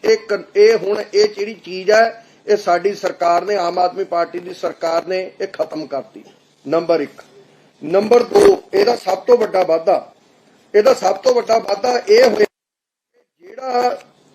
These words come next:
ਅਹ, ਇੰਡਸਟਰੀ ਜਾਂ ਕੋਈ ਵੀ ਇਹਦੇ 'ਚ ਜਿਹੜੇ ਸੈਕਟਰਸ, ਜਿਹੜੇ ਉਹਨਾਂ ਨੂੰ ਹਰ ਸਾਲ ਖੱਜਲ ਖੁਆਰੀ ਸਹਿਣੀ ਪੈਂਦੀ ਸੀ,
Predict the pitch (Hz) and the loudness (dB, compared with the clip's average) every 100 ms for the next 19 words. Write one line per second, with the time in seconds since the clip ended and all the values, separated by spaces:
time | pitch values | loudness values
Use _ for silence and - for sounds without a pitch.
0 | _ 190 180 190 - 190 180 180 - 220 | _ 2 4 2 -4 -2 -2 -2 -10 -4
1 | 240 233 226 214 - 208 254 254 269 220 | -4 -2 -2 -2 0 0 0 -2 -2 2
2 | 214 262 262 196 202 262 - 180 - - | 2 2 -4 -4 0 0 0 -8 -8 -10
3 | 107 - _ _ _ _ _ _ _ 233 | -10 -12 _ _ _ _ _ _ _ _
4 | _ _ _ _ _ _ _ _ 175 226 | _ _ _ _ _ _ _ _ 2 4
5 | 269 240 262 277 240 - 185 262 - 208 | 4 4 0 -2 -6 -4 -4 -4 -4 -2
6 | 208 233 - - 214 214 196 196 214 - | -2 -4 -8 -6 -6 -4 -2 -2 -4 -8
7 | 180 233 262 196 180 349 320 | -6 -6 -6 -8 -6 -10 -10